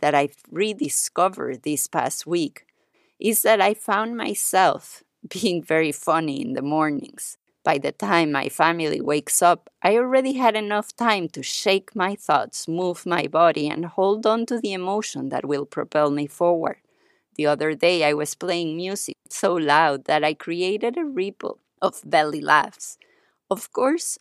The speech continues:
not every day is like that, but this is why I catch the moments when I can.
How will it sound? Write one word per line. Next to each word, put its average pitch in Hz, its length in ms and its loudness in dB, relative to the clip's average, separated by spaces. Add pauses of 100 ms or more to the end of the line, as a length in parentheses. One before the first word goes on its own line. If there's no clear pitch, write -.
(100)
not 220 280 0 (140)
every 220 380 0
day 156 360 -2 (100)
is 151 220 -4
like - 320 -4
that, 151 320 2 (420)
but 175 180 -2
this 214 280 0
is 226 160 -6
why 185 240 4
I 156 140 2
catch - 600 0 (200)
the 170 80 0
moments 165 680 -4
when 151 200 -6
I 147 100 -8
can. 143 520 -6